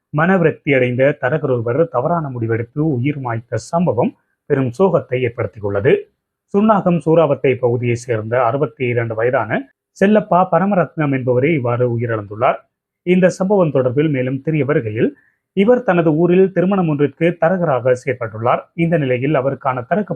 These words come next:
பணம் திருமண வீட்டாரால் கொடுக்கப்படாமல் மாற்றப்பட்டுள்ளது. இவ்வாறான சூழ்நிலையில் இந்த விடயத்தினை அவர் இணக்க சபை மற்றும் நீதிமன்றம் வரை கொண்டு சென்றுள்ளார். இருப்பினும் அவர்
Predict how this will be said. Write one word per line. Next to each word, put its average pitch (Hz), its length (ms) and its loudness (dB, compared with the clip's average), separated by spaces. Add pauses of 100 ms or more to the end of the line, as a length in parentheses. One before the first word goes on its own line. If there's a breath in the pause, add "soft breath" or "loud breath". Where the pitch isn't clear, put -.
பணம் 139 200 -2 (440)
திருமண 240 300 2 (100)
வீட்டாரால் 135 500 0
கொடுக்கப்படாமல் 143 840 0
மாற்றப்பட்டுள்ளது. 120 680 -4 (440)
இவ்வாறான 180 420 4 (120)
சூழ்நிலையில் 135 520 0 (120)
இந்த 151 180 0
விடயத்தினை 156 480 0 (100)
அவர் 135 220 0
இணக்க 180 320 -2
சபை 135 180 0 (160)
மற்றும் 135 320 -2
நீதிமன்றம் 147 500 -2
வரை 123 160 0 (160)
கொண்டு 131 240 -4
சென்றுள்ளார். 117 460 -2 (520)
இருப்பினும் 190 560 2
அவர் 147 160 2